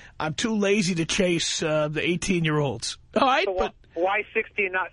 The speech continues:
Speaker 2: fifty? Or why fifty and not forty?
Speaker 1: Well, I don't know.
Speaker 2: Quality,
Speaker 1: I'm, because
Speaker 2: quality.
Speaker 1: I'm over fifty and I've still enjoyed the company of eighteen-year-olds.
Speaker 2: Wow.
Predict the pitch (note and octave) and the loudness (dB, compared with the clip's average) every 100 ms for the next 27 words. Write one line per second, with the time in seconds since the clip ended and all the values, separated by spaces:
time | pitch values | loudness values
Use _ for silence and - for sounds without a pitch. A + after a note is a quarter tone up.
0 | - G3+ - C#3 G#2+ C3 C#3+ E3+ F3+ F#3+ | -2 -2 -2 -8 -2 0 2 0 0 -2
1 | F3 F3 E3 D#3 - E3 D#3+ C3 - D#3 | -2 -2 -2 -4 -2 0 0 -2 -6 -4
2 | - E3+ F#3+ G#3+ F#3 C#3+ F3 F3+ F3+ G#3 | -2 -2 0 -2 0 0 0 0 2 2
3 | F#3+ G#3+ A#3+ A#3 A#3+ F#3+ F3 F3 F#3+ F#3 | 2 2 2 2 0 -2 -2 -2 0 0
4 | E3+ - A3+ A#3+ G3 F3+ E3+ D#3 F3+ F3+ | 0 -2 0 0 0 -2 -2 0 0 -2
5 | - - G#3 D#3 D#3 D#3+ D3+ F3 F3 - | -2 0 2 2 0 0 0 0 0 0
6 | D#3+ D3 C3+ - - - - - - _ | -2 -2 -4 -6 -16 -18 -18 -20 -20 _
7 | _ - - - - - A#2+ A2 | _ -20 -20 -20 -10 -2 0 0